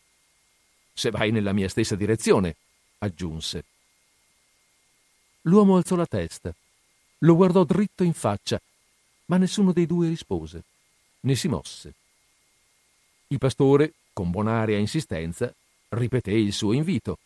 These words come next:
A quel punto l'uomo allungò la mano destra in avanti,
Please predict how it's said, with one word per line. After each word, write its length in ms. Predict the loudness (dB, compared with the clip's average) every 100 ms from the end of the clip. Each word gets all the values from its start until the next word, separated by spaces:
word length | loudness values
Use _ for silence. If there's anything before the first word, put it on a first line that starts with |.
| _ _ _ _ _ _ _ _ _ _ _ _ _
A 100 | 0
quel 180 | 0
punto 380 | 2 2 2 -2 -8 _ _ _ _ _ _
l'uomo 580 | -4 2 4 6 6 4
allungò 580 | 4 2 0 2 2 2
la 120 | 2
mano 260 | 2 0 -2
destra 560 | -2 -4 -8 -6 -4 -4
in 160 | -2 -2
avanti, 680 | -2 -4 -6 -10 -14 -14